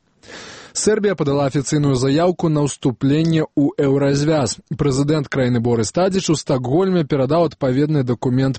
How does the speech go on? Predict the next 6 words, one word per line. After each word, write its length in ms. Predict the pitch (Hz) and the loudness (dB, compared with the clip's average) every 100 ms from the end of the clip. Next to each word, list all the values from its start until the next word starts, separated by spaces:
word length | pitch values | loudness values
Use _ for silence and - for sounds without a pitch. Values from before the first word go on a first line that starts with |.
| - | -2
прэм'ер-міністру 880 | 123 120 123 123 123 113 - 113 | 0 2 2 2 2 0 -2 -2
Швецыі, 560 | - 135 165 190 185 175 | -2 0 0 0 0 0
якая 160 | 185 170 | 0 0
старшынюе 640 | - 170 - 175 175 175 | -2 -2 0 2 2 2
ў 240 | 175 156 | 0 0
Еўразвязе, 800 | 165 156 165 151 156 165 160 170 | 2 2 2 0 0 2 2 -2